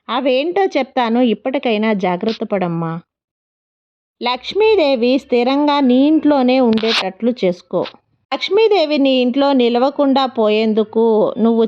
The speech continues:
చేస్తున్నటువంటి ఆ తప్పులు ఏంటో వివరంగా చెప్తాను విను బిడ్డ.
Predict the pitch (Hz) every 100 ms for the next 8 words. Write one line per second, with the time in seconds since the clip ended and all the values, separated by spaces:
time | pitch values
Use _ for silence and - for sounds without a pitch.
0 | 220 226 233 294 277 226 220 208 208 220
1 | 208 185 - 190 - 262 262 214 196 202
2 | 196 180 180 214 247 240 226 185 - 180
3 | 180 180 226 - 196 185 190 190